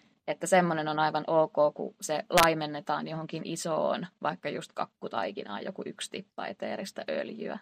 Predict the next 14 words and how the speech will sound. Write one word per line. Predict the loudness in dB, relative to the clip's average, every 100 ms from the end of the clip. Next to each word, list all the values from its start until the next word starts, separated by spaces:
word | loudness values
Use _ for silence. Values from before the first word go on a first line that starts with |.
| -4
Tai | -2 0
tehdään | -2 0 0
vaikka | -2 -6 -4
joku | -4 -6
salaatin | -4 0 2 0 -2 -6
kastike | -6 -6 -8 -8 -6
niin, | -6 -6 -8
että | -8 -10 -10 -14 _ _ _ -10
isoon | -4 0 0
määrään | 2 4 4 4 2 -2 -6 _
oliiviöljyä | -4 -2 0 -2 -2 -2 -4 -4 -6
tiputetaan | -6 -8 -8 -6 -2 -2 -4
yksi | -8 -10 -8
tippa, | -8 _ _ -4